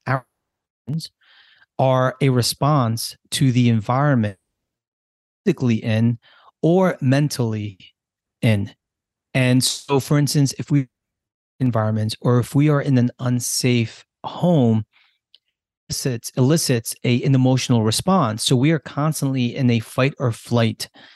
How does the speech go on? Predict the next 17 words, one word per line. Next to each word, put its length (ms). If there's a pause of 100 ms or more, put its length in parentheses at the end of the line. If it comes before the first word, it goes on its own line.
(420)
mode 520
in 180
our 120
body. 600 (640)
And 220
our 160
body 720
then 320
responds 640
because 300
of 80
this 260
emotional 920 (360)
heightening 800
in 140
this 140
situation 920